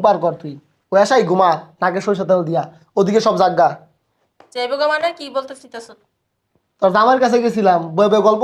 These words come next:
Speaker 1: করলাম এতক্ষণ। জিগাইলাম যে আপনি তো দুই বিয়ে করছেন,
Speaker 2: হুম।
Speaker 1: আগের বউ তো মারা গেছে, ওই ঘরে একটা বাচ্চা আছে, তো আপনি যদি মইরা যান, বা ভবিষ্যতে জায়গা সম্পত্তি কারে দিবেন? কারে দিব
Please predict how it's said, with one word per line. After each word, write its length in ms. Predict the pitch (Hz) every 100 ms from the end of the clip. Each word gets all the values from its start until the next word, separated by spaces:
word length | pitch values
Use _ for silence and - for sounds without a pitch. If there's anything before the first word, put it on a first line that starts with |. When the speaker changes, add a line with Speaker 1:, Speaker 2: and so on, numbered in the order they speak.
| 254
Speaker 1:
করলাম 200 | 233 202
এতক্ষণ। 300 | 190 170 170 147 - _ _ _ _ _ _ 175
জিগাইলাম 440 | 202 240 226 208 160 - _ _ _ _ _ _ _
যে 60 | 190
আপনি 140 | 190 226 240
তো 40 | 226
দুই 80 | 247
বিয়ে 140 | 269 226
করছেন, 300 | 214 185 151 143 - _ _
Speaker 2:
হুম। 160 | 302 285 _ -
Speaker 1:
আগের 160 | 190 220
বউ 100 | 220
তো 40 | 240
মারা 140 | 247 254 233
গেছে, 160 | 196 202
ওই 60 | 202
ঘরে 160 | 185 208 208
একটা 120 | 208
বাচ্চা 200 | 233 - 220
আছে, 180 | 175 165 151 _ _ _ _
তো 40 | 185
আপনি 140 | 185 320 254
যদি 120 | 233 262
মইরা 180 | 294 277
যান, 140 | 226 190 170
বা 60 | - 190
ভবিষ্যতে 320 | 214 226 226
জায়গা 140 | 226 226
সম্পত্তি 200 | 233 208
কারে 140 | 214 233
দিবেন? 220 | 233 214 170 - - _ _ _ _ -
কারে 140 | 202
দিব 100 | 220